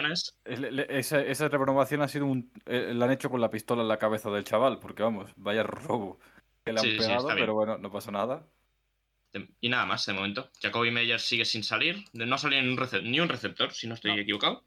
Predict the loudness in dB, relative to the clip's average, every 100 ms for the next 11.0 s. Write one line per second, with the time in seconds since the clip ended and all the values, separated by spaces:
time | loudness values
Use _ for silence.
0 | -8 -4 -2 0 0 -2 -2 0 2 2
1 | 2 2 2 0 -2 -2 -2 0 0 2
2 | 0 0 -2 -2 -2 2 2 2 0 0
3 | -2 -4 -2 0 2 2 4 4 6 4
4 | 4 0 0 0 2 2 2 0 2 2
5 | 2 2 2 0 -2 -10 -18 _ _ _
6 | _ _ _ _ -6 0 0 2 -2 -2
7 | -2 -2 0 0 2 -2 -2 -10 -2 2
8 | 2 2 0 2 0 2 0 2 0 2
9 | 2 0 -2 -16 _ _ -20 _ _ _
10 | -6 -2 0 0 2 2 2 -2 -4 -10